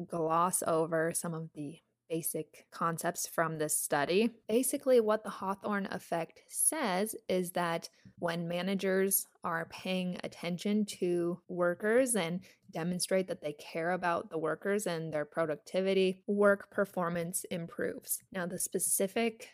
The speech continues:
experiment that was done was just outside of Chicago in the late twenties, early thirties. And essentially, they were trying to determine whether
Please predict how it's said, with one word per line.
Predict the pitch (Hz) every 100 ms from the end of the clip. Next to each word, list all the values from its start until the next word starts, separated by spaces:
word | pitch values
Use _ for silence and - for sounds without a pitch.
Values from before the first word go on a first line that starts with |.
| _
experiment | 202 - 214 208 208 - -
that | 196
was | 202 202
done | 196 196 202 196
was | 175 151 160 165 - - - _ - 185
just | 160 170 - - - -
outside | 175 - 170 165
of | 165
Chicago | - - - 240 233 233 220 214
in | 202 175 175
the | 156
late | 156 175 190 - _
twenties, | - - 190 190 185 180 -
early | 170 175 165
thirties. | 165 - 196 196 190 185 190 - _
And | 202 196 196 190 -
essentially, | 196 - 320 - 220
they | 190
were | 185
trying | - 202 196
to | 190
determine | 196 - 196 185 175
whether | 165 165 165